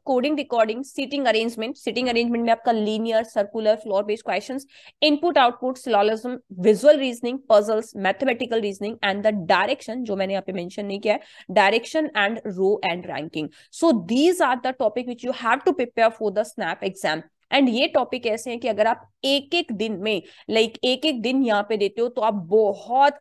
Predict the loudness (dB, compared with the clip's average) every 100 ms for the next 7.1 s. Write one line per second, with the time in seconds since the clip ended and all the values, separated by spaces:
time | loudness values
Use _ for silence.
0 | -6 -6 -4 -6 -6 -8 -6 -2 -2 0
1 | -2 -2 -8 -4 -2 0 0 -2 -2 -6
2 | 0 0 0 -4 -2 -2 -6 _ -2 0
3 | 0 0 0 0 2 0 0 -6 -4 -2
4 | 2 0 0 -2 -2 -4 -6 -2 0 0
5 | -2 -4 -4 -2 0 0 -2 -4 -4 -2
6 | -2 0 -4 -2 -2 0 -2 -2 -2 -2